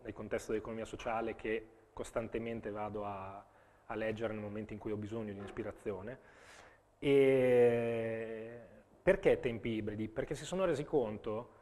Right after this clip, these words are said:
eh, lavorando a contatto con imprese sociali e facendo ricerca in questo contesto, che quello che sta avvenendo è un'ibridazione tra il settore pubblico, il settore privato e il settore non profit,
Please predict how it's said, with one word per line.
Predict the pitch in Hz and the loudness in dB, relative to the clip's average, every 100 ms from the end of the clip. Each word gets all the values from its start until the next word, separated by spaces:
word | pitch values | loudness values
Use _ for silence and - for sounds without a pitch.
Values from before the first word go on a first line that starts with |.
| _ _ - | _ _ -14
eh, | 123 113 110 107 - - _ _ _ _ _ - | -10 -6 -6 -6 -10 -20 _ _ _ _ _ -4
lavorando | 135 131 147 185 160 | 0 2 4 4 0
a | |
contatto | - 123 113 151 123 - 113 | -2 -6 0 2 2 -2 -8
con | 113 | -6
imprese | 113 127 | -6 -8
sociali | 117 123 - 160 175 180 180 | -8 -8 -2 0 0 -2 -2
e | 135 | -2
facendo | 131 113 - 147 135 | -2 -4 -6 -4 -4
ricerca | 110 - 123 110 | -6 -4 -4 -4
in | |
questo | 107 113 123 | -10 -10 -10
contesto, | 117 117 101 - 110 - - - _ _ - | -8 -6 -6 -6 -8 -10 -20 -20 _ _ -6
che | 127 | -2
quello | 170 185 | 2 2
che | 156 | 2
sta | 156 | 2
avvenendo | 143 143 113 110 | 2 0 -2 0
è | |
un'ibridazione | 120 127 123 127 131 - - 120 107 107 107 - - | 0 0 -2 0 -2 0 2 2 0 -6 -10 -16 -10
tra | - - | -6 -4
il | |
settore | - - 135 | -6 -6 -4
pubblico, | 131 147 117 110 - | -2 -2 -2 -6 -8
il | 107 | -14
settore | 113 127 | -8 -8
privato | 123 135 151 165 160 143 | -4 0 2 2 0 -4
e | 123 | -4
il | 107 | -10
settore | 117 - 120 | -10 -8 -6
non | 113 | -8
profit, | 110 104 92 - - | -6 -8 -8 -12 -14